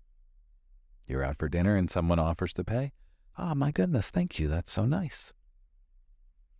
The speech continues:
You dog sit for a friend and they want to throw you a hundred.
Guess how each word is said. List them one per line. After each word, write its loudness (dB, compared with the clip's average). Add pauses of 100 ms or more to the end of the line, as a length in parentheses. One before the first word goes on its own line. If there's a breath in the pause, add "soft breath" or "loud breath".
(560)
You -8
dog 0
sit 0
for 4
a 4
friend 2
and 2
they 4
want 4
to -4
throw 4
you 4
a 2
hundred. 4